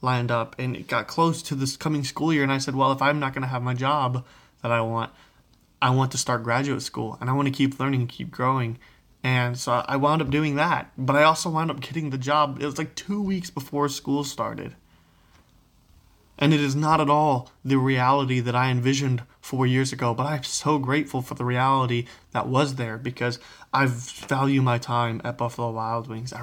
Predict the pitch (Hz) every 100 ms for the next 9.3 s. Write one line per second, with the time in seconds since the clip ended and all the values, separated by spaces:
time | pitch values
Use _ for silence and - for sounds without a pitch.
0 | 117 147 135 127 127 123 113 117 - 143
1 | - 131 123 120 127 - 127 123 117 123
2 | 135 123 - - 123 127 120 120 127 -
3 | 120 113 127 131 131 127 117 110 123 123
4 | 131 127 123 123 - - - - - -
5 | - - 135 139 139 135 135 170 202 156
6 | - - 127 139 143 135 - - 117 131
7 | 123 131 127 135 104 120 - - - -
8 | - - - - 127 120 139 135 131 139
9 | 135 139